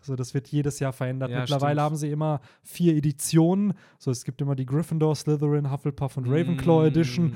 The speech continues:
Speaker 2: auch
Speaker 1: Und ich glaub,
Speaker 2: noch.
Speaker 1: für jedes Buch, also jedes Jahr seit zwei Jahren, re-releasen sie die Bücher noch mal neu. Und jetzt sind sie, glaub ich, beim vierten Buch angekommen, was entsprechend diese Versionen hat.
Speaker 2: Ah,
Speaker 1: Das
Speaker 2: okay.
Speaker 1: heißt, wenn du irgendwann mal alle Versionen von den Harry Potter Büchern haben willst, glaubst du, brauchst du, glaub ich, auch über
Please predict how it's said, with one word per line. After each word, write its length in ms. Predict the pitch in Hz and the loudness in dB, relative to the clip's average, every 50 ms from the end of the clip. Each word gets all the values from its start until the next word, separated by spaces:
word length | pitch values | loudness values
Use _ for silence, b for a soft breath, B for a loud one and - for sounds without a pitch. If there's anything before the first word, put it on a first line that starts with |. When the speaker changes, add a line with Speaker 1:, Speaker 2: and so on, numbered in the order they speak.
| - 117 | -4 -6
Speaker 2:
auch 140 | 117 120 | -4 -4
Speaker 1:
Und 60 | 135 135 | -2 0
ich 40 | |
glaub, 140 | 120 165 151 110 | 0 0 0 0
Speaker 2:
noch. 40 | - | 0
Speaker 1:
für 80 | - 147 | 0 0
jedes 460 | 143 131 143 170 170 156 160 - - | 0 2 2 2 4 2 2 -2 -4
Buch, 480 | - _ - 156 156 151 151 - - b b b | -8 _ -2 -2 0 -2 -2 -4 -8 b b b
also 180 | - 127 117 127 | -10 -6 -4 -2
jedes 260 | 143 147 147 143 - | -2 -2 -2 -2 -2
Jahr 260 | 143 139 143 147 151 | -2 -2 -2 -2 -2
seit 360 | 135 131 127 139 131 - - _ _ _ _ _ _ _ | -4 -4 -6 -8 -10 -14 -20 _ _ _ _ _ _ _
zwei 240 | _ - - 135 143 | _ -16 -12 -10 -8
Jahren, 340 | 143 143 147 151 151 156 139 b b b b b _ - | -6 -6 -6 -6 -6 -8 -10 b b b b b _ -8
re-releasen 760 | 131 135 151 165 175 170 175 160 160 160 156 151 - 165 147 | -6 -4 -2 0 2 2 2 2 0 -2 -4 -4 -4 -4 -4
sie 140 | 131 139 | -4 -6
die 240 | 131 143 143 131 131 | -6 -6 -8 -8 -10
Bücher 400 | 120 - - 147 151 - 165 143 | -10 -4 -4 -4 -2 -2 -2 -2
noch 160 | 139 135 - | -4 -4 -4
mal 120 | - 135 127 | -6 -6 -4
neu. 380 | 131 139 147 160 170 180 180 B B B B B B | -4 -2 -2 0 0 -2 -2 B B B B B B
Und 100 | - 127 | -8 -6
jetzt 140 | 127 131 127 | -6 -6 -4
sind 120 | - 151 143 | -6 -6 -6
sie, 80 | 147 | -4
glaub 140 | 131 139 139 | -2 -2 -2
ich, 80 | 131 - | -2 -2
beim 140 | 139 139 | -4 -4
vierten 360 | 135 - - 165 156 160 156 143 | -4 -2 -2 -2 0 0 -2 -4
Buch 220 | 139 139 - - | -4 -4 -6 -8
angekommen, 480 | 151 147 143 143 127 - 143 135 135 127 | -8 -6 -6 -6 -4 -4 -4 -4 -2 -4
was 160 | 127 123 - | -4 -4 -6
entsprechend 420 | 131 123 - - 131 117 135 131 127 | -6 -6 -6 -6 -6 -4 -4 -6 -6
diese 200 | 120 117 127 117 | -6 -6 -4 -4
Versionen 580 | 123 120 117 110 113 123 120 127 123 120 113 107 | -2 -4 -4 -2 -2 -2 -2 -2 -4 -4 -4 -6
hat. 220 | 117 120 - - - | -6 -8 -8 -12 -16
Speaker 2:
Ah, 180 | 113 104 101 104 | -20 -20 -12 -10
Speaker 1:
Das 160 | 110 120 - | -10 -6 -4
Speaker 2:
okay. 100 | 135 135 | -4 -2
Speaker 1:
heißt, 240 | 135 127 107 107 110 B B B B B _ | -2 -4 -6 -10 -14 B B B B B _
wenn 120 | - 135 143 | -4 -2 -2
du 60 | 156 | 0
irgendwann 400 | 156 165 180 196 180 147 170 170 | 2 4 4 4 2 0 -2 -4
mal 180 | 170 165 165 - | -4 -4 -6 -4
alle 280 | - 170 190 196 190 175 | -2 0 2 2 2 2
Versionen 420 | 165 170 160 147 160 170 180 185 170 | 2 2 2 2 2 0 0 0 -2
von 120 | - 160 | -2 -2
den 120 | 156 151 | -2 0
Harry 180 | 156 160 156 156 | 0 0 -2 -2
Potter 260 | - 175 170 - 160 143 | -4 -4 -4 -4 -4 -4
Büchern 280 | 139 139 - 151 139 | -4 -6 -6 -4 -4
haben 200 | 143 160 165 160 | -4 -4 -2 -2
willst, 160 | 160 151 151 | -4 -4 -4
glaubst 200 | - 135 123 - | -6 -8 -8 -8
du, 220 | - 135 131 139 147 147 | -10 -10 -10 -10 -12 -10
brauchst 320 | - 139 135 143 - - | -8 -8 -6 -6 -6 -8
du, 60 | 147 | -6
glaub 180 | 127 131 135 131 | -4 -4 -4 -4
ich, 120 | 131 - | -4 -6
auch 140 | 135 127 123 | -6 -6 -4
über 340 | 135 131 127 131 135 135 | -4 -4 -4 -4 -6 -8